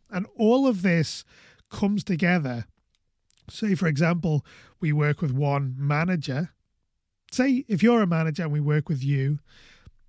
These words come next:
or let's take your team. You've got a team. We transform you and we work directly with you as a person.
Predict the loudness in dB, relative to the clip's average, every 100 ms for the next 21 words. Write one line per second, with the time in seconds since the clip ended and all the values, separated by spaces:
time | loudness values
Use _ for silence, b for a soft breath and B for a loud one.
0 | _ 0 0 2 0 2 2 4 2 0
1 | -2 -2 -4 -10 _ _ _ _ _ _
2 | _ _ 0 2 2 0 0 -2 0 0
3 | -2 -6 _ b b b b b _ 0
4 | 2 2 0 -2 -2 -8 -4 0 0 0
5 | -2 -6 _ _ -4 0 2 2 2 2
6 | 0 0 -2 -2 -2 -2 -2 -2 -2 0
7 | 0 -2 -4 -4 -4 -4 -4 -4 -2 -4
8 | -6